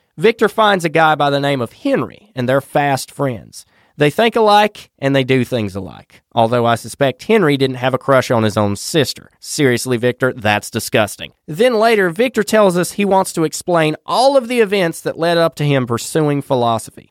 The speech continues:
Just a hunch, I'm betting a lot of it has to do with an eight-foot monster made from the bones and organs of Victor's dead friends. Just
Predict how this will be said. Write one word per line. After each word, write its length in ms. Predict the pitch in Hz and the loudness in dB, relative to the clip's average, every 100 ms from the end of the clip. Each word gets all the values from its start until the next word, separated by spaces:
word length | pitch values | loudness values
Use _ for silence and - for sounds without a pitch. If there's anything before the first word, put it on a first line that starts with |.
| - | -16
Just 320 | 185 277 277 196 | -4 -2 -2 0
a 40 | |
hunch, 420 | 220 196 180 - - | 0 0 -2 -8 -4
I'm 220 | 196 220 | -2 0
betting 260 | 233 214 175 | 0 0 0
a 80 | |
lot 300 | 151 160 190 | 0 2 2
of 80 | 190 | 2
it 80 | 180 | -2
has 260 | 175 180 - | 0 0 -2
to 100 | 147 | -2
do 200 | 160 185 | 2 2
with 140 | 156 | 2
an 80 | 135 | 2
eight-foot 400 | 160 165 196 - | 2 0 -2 0
monster 420 | 139 160 175 185 | 2 2 0 0
made 240 | 156 156 160 | 2 2 0
from 140 | 151 | -2
the 80 | 117 | 0
bones 380 | 123 143 147 131 | 0 0 0 0
and 80 | |
organs 340 | 127 135 123 110 | 0 0 -2 -4
of 80 | 104 | -4
Victor's 400 | 123 - 113 101 | -4 -4 -6 -2
dead 240 | 110 98 | -2 -2
friends. 560 | - 117 85 - - - _ | -6 -10 -10 -14 -20 -20 _
Just 320 | - 294 - | -4 -4 -4